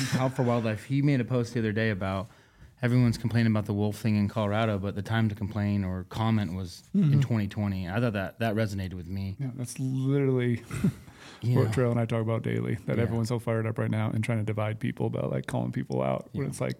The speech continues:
Speaker 3: no, you guys should have been upset about this a long time ago.
Speaker 1: Right.
Speaker 3: That's why you should be upset right now about the mountain lion thing in Colorado. Start voicing your opinions. We're voicing opinions about this thing in Alaska. Like,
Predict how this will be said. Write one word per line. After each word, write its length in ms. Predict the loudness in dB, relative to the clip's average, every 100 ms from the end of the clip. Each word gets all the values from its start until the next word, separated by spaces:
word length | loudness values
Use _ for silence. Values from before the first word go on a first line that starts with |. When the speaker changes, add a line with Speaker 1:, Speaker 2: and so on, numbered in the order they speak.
| _
Speaker 3:
no, 200 | -4 -2
you 100 | -2
guys 140 | 0 0
should 100 | 0
have 80 | 0
been 140 | 2
upset 260 | 2 0 0
about 140 | 0
this 140 | -2 -2
a 40 |
long 300 | -2 2 2
time 260 | 2 -2 -2
ago. 280 | -4 -4 -4
Speaker 1:
Right. 160 | -6 -10 -18 -20 _ _
Speaker 3:
That's 100 | 0
why 80 | 2
you 60 | 2
should 120 | 4
be 60 |
upset 300 | 2 2 0
right 160 | 0 2
now 220 | 2 2
about 320 | 2 0 -2
the 200 | -2 -2 -2 -6 -10 -20 _ _ 4
mountain 200 | 4 4
lion 180 | 0
thing 240 | -2 -4 -4
in 40 |
Colorado. 440 | -4 -6 -4 -4 -4
Start 180 | -4 0
voicing 280 | 0 2
your 80 | 0
opinions. 440 | 0 0 0 -2 -2
We're 60 |
voicing 240 | -4 -2 -2
opinions 280 | 2 4 4
about 200 | 2 0
this 180 | -2
thing 100 | -2 -2
in 60 |
Alaska. 480 | -4 -6 -8 -8 -12
Like, 300 | -10 -12 -16